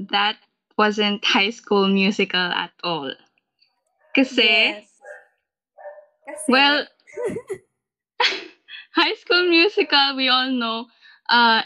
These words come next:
Speaker 1: nag-set siya ng, uh, pretty high standards for
Speaker 2: Standards.
Speaker 1: high school.
Speaker 2: <laughs>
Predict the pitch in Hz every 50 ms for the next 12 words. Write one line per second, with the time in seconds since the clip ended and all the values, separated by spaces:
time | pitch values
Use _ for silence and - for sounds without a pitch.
0 | - - 254 277 254 - - - - 349 330 330 - - - 339 320 330 339 330
1 | 330 330 330 311 - - _ _ - - 262 _ _ _ _ _ - - 262 269
2 | 262 262 262 254 254 247 247 - - _ _ _ - - - - - - - -
3 | 311 330 330 - 370 381 - - - - 269 247 247 240 233 220 214 214 220 226
4 | - - - 226 214 208 202 208 208 196 202 196 196 190 190 185 214 208 208 208
5 | 202 220 220 233 226 - 220 196 190 - - - - _ - 208 _ _